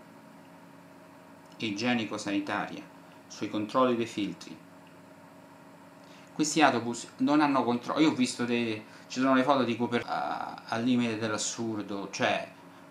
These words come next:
io prendo il sette diciannove, molte volte ci sono intere famiglie di, di scarafaggi,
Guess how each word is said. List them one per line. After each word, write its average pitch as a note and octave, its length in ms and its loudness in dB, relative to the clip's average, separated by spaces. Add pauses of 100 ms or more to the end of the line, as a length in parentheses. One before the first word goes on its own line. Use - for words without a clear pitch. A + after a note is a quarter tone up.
(280)
io C3+ 220 2
prendo C3 300 4
il B2 60 0
sette C3 280 -4
diciannove, C#3 580 6
molte C3+ 240 0
volte C#3+ 280 2
ci B2 60 -2
sono C3 200 4
intere C3+ 360 2
famiglie C3+ 460 2
di, A2 260 -4
di G#2+ 140 -8
scarafaggi, A#2 1040 2